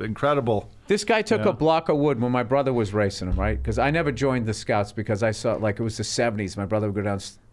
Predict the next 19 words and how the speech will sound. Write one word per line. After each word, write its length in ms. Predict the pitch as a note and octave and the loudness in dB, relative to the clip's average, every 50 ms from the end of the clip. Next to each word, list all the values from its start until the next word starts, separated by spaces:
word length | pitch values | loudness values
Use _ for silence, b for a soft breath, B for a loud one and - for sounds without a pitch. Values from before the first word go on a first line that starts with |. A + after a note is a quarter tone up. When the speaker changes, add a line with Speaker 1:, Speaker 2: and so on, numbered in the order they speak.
| - - - | -20 -14 -6
Speaker 2:
to 80 | - | -6
the 60 | G2+ E2+ | -4 -2
bus 200 | E2+ G#2+ G#2+ - | -2 -2 -4 -2
stop 200 | - A2+ G2 - | -2 -2 -2 -2
with 100 | G2 F2+ | -4 -6
a 60 | F#2 | -8
Cub 300 | F2+ - - - A2+ G2+ | -10 -8 -8 -6 -6 -6
Scout 320 | - - - G2 F#2 - - - - | -6 -4 -4 -4 -4 -4 -6 -10 -8
thing 160 | G2+ G2 F#2 | -6 -6 -4
on, 160 | F2+ F#2 F#2 F2 | -4 -4 -4 -4
and 100 | F2 F#2+ | -4 -4
he 80 | G#2 | -4
would 100 | G2 F#2+ | -6 -6
just, 220 | E2+ F#2 - - - - | -8 -10 -12 -14 -12 -10
you 120 | F#2 F#2 | -8 -8
know, 100 | E2 D2 | -8 -8
have 220 | C#2 F#2 G2 F#2+ - | -8 -6 -6 -6 -6
to 80 | - | -8
fight. 340 | - - - B2 A2+ G#2 D#2+ | -10 -6 -2 -2 -2 -2 -2